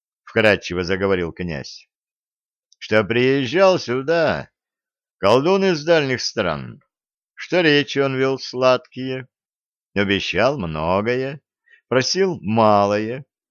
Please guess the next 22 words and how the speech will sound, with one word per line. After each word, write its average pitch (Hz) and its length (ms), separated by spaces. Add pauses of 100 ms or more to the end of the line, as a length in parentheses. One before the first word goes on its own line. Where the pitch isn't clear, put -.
(680)
О 110 160
чем 180 320
сговорился 180 640
ты 101 180
с - 100
тем 92 240
колдуном, 117 680 (140)
боярин?» 95 580 (1500)
«Я 82 240
не 107 160
знаю, 104 400
о 101 60
чем 104 240
ты 104 100
молвишь, 101 400
княже», 101 540 (880)
поджав 98 460
губу, 101 420 (240)
отрицательно 101 800
покачал 92 540
головой 87 360
боярин. 76 500